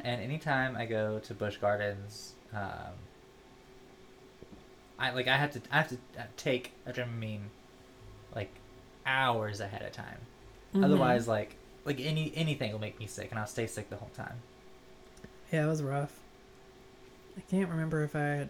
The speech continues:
Speaker 2: eaten or drank. I think I had eaten something,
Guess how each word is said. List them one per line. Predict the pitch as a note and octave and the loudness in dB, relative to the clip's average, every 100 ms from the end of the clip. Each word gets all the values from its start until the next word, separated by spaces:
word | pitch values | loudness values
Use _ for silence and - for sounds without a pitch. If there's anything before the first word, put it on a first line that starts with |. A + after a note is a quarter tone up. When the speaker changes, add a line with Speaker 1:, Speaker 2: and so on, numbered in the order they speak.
| - | -2
Speaker 2:
eaten | E3 - G3+ G#3+ | -2 0 -2 -2
or | F#3 | -2
drank. | D3 D#3 D3+ D#3+ - - - - | -4 -4 -4 -4 -10 -18 -20 -12
I | - | -2
think | F#3+ | 2
I | |
had | E3 | 2
eaten | D#3+ D#3 D#3 C#3+ | 2 -2 -2 -4
something, | C#3+ C#3+ C#3+ C#3+ | -4 -4 -4 -6